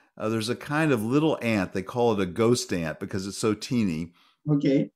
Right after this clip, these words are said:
Speaker 1: And, uh, and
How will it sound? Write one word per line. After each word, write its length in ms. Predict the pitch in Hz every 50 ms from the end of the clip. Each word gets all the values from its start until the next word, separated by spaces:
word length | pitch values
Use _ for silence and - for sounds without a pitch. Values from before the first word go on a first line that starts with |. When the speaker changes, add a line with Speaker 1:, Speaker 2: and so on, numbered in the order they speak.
| _ _ _ _ _ _
Speaker 1:
And, 500 | 131 113 110 110 110 110 110 113 113 110
uh, 300 | 117 110 110 110 107 101 - - - - _ - - - - _ _ _ _ _ -
and 480 | - 123 120 123 123 120 120 110 -